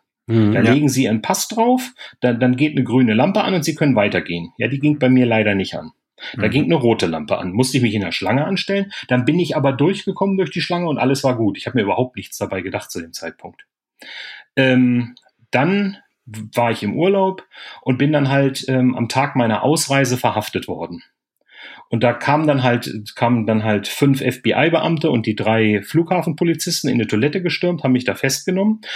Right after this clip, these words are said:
Speaker 2: Und dann sagte er halt, er hat einen Haftbefehl gegen mich. Mich gewundert, was ist das denn für ein Haftbefehl? So, da haben, dann hab ich diesen Haftbefehl auch gekriegt. Und dieser Haftbefehl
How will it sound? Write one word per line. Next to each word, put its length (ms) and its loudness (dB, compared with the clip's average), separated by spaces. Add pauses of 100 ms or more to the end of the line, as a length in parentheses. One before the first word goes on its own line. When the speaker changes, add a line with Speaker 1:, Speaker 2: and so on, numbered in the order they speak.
(140)
Speaker 2:
Und 60 0
dann 120 2
sagte 260 0
er 100 2
halt, 140 0
er 140 -4
hat 160 -2
einen 240 2
Haftbefehl 540 -2
gegen 280 -4
mich. 260 -8 (720)
Mich 180 -10
gewundert, 400 0
was 120 -2
ist 140 -2
das 120 -2
denn 140 0
für 80 -2
ein 120 0
Haftbefehl? 640 -6 (340)
So, 140 2
da 120 4
haben, 280 4
dann 400 2
hab 100 2
ich 140 -2
diesen 240 -2
Haftbefehl 600 0
auch 280 0
gekriegt. 600 -2 (380)
Und 160 2
dieser 280 0
Haftbefehl 800 0